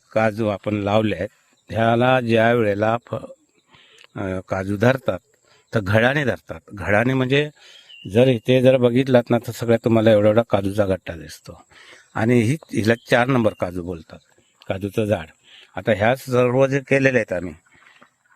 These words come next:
तर हे सर्व लागवड जी केलेली आहे ती चार नंबर काजूची लागवड केलेली आहे बघा, संपूर्ण चार नंबर. आता तुम्हाला सात नंबर ते पण सांगतो. सात नंबर जर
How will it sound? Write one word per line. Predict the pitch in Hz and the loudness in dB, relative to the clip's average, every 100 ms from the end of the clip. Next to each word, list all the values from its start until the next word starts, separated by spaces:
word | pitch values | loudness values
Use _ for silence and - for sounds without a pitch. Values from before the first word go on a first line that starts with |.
| _ _ _ | _ _ _
तर | 127 123 | -2 -2
हे | 127 | -4
सर्व | - 131 160 170 - _ 110 | -2 0 0 -2 -10 _ -2
लागवड | 107 107 120 135 | 0 2 2 2
जी | 135 | -2
केलेली | 135 113 90 101 | -4 -4 -4 -4
आहे | 110 - _ _ 143 | -4 -6 _ _ -12
ती | - - | -2 2
चार | 127 120 | 4 4
नंबर | 113 107 139 170 - - _ | 0 2 2 0 -20 -20 _
काजूची | 113 95 92 151 151 | -4 -4 -6 -2 -2
लागवड | 107 98 | -2 -10
केलेली | - 85 85 82 | -14 -18 -16 -14
आहे | 87 | -12
बघा, | 87 80 - _ _ _ _ _ _ _ _ _ _ _ _ _ - | -14 -14 -20 _ _ _ _ _ _ _ _ _ _ _ _ _ -8
संपूर्ण | 120 104 113 131 | -8 -6 -6 -4
चार | 127 101 | -4 -4
नंबर. | 92 80 85 - - | -6 -10 -16 -18 -16
आता | - | -8
तुम्हाला | 120 - 147 156 | -8 -2 0 0
सात | 151 165 160 | 0 -2 0
नंबर | 143 120 85 - - _ - - _ _ | 0 0 -2 -6 -14 _ -20 -20 _ _
ते | 131 | -4
पण | 127 117 | -2 -4
सांगतो. | - 98 101 | -4 -10 -10
सात | - 123 - | -4 -4 0
नंबर | 147 147 151 | 0 2 2
जर | 143 139 | 2 0